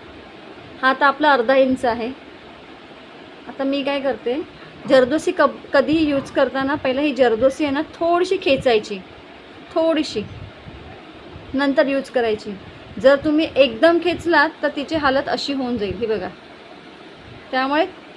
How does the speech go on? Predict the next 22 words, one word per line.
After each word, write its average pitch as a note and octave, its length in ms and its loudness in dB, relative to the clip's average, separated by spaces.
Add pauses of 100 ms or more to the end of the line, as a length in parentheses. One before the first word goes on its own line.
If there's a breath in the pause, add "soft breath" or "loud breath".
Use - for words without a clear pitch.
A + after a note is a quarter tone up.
(260)
थोडीशी F4 380 0
खेचायची. A#3+ 560 2 (3500)
आता - 140 -12
बघा G#3+ 200 -8 (1120)
मला B3 280 0
अर्धा B3 300 2
इंचच C#4 440 0
पाहिजे B3 320 -2
म्हणून B3+ 240 -4
मी C4 140 -2
काय C4 160 -2
केलं, B3+ 180 -4
ह्याला B3 180 -2
इथे A3 240 -2
ठेवलं, A3 380 -2 (1700)
ह्याच्यावर A3+ 440 -4
इथंच G#3+ 440 -4
ठेवून A3+ 240 -6
दिलं G#3+ 220 -4 (640)
आणि A#3+ 180 -6
इकडनं B3+ 440 -2
बरोबर A#3+ 580 -2